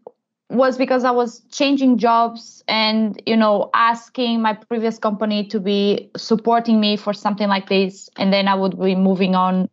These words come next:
Um, it, it didn't felt, um, right.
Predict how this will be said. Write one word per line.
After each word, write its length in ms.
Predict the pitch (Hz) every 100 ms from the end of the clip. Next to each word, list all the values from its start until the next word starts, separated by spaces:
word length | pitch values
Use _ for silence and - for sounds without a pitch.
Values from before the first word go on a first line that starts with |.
| -
Um, 600 | 185 180 175 175 175 180 -
it, 180 | - -
it 100 | 196
didn't 260 | 180 190 190
felt, 420 | 180 175 175 - -
um, 420 | 180 175 175 170 - - - -
right. 480 | - 202 180 170 202